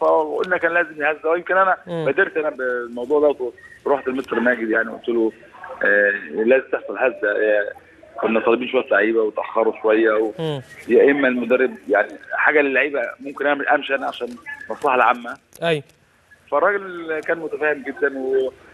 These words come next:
Speaker 1: وخرجنا متفاهمين جدا جدا، وكنا
Speaker 2: مم.
Speaker 1: معاه النهارده الصبح و-، والأمور كانت كويسة جدا جدا.
Speaker 2: يعني نقدر نقول حمادة صدقي هو اللي طلب إن هو يمشي، ولا وادي دجلة اللي، اللي قالت
Speaker 1: مع،
Speaker 2: آه.
Speaker 1: عارف ال-،
Speaker 2: ولا
Speaker 1: ال-،
Speaker 2: الاتفاق
Speaker 1: ال-،
Speaker 2: اللي مع بعض انتوا الاتنين؟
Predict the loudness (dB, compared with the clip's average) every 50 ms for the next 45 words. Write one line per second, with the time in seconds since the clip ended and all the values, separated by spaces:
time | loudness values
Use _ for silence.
0 | -20 -14 -6 -2 0 2 4 6 6 6 4 4 2 2 2 2 2 2 2 -2
1 | -2 -2 0 0 0 0 -2 -4 -6 -2 0 0 0 0 -2 -4 -4 -6 -2 0
2 | 2 2 2 2 -2 -2 0 0 0 0 -2 -6 -8 -8 -8 -8 -10 -10 -12 -8
3 | -6 -2 0 4 4 4 4 4 2 0 -2 -2 -4 -6 -6 -6 -6 -6 -6 -6
4 | -8 -8 -8 -12 _ -16 -14 -14 -14 -12 -6 0 2 4 6 6 4 4 0 2
5 | 2 2 2 4 2 0 2 2 0 0 0 -2 0 2 2 4 4 4 4 4
6 | 4 6 6 6 4 4 2 0 0 0 0 0 0 0 0 2 2 0 2 2
7 | 4 4 6 6 6 4 4 4 4 4 4 4 4 4 2 4 4 4 4 2
8 | 0 -4 -2 0 2 4 4 4 4 6 4 4 4 2 0 -2 0 0 2 2
9 | 2 2 0 0 -2 -2 -4 -4 -2 -2 -2 0 0 0 2 4 4 6 6 6
10 | 6 4 4 4 6 6 4 4 2 2 0 0 2 4 6 6 6 6 6 4
11 | 4 4 2 4 4 4 2 4 2 2 0 2 2 4 4 4 4 4 2 0
12 | -4 -4 -4 -4 -4 -2 0 2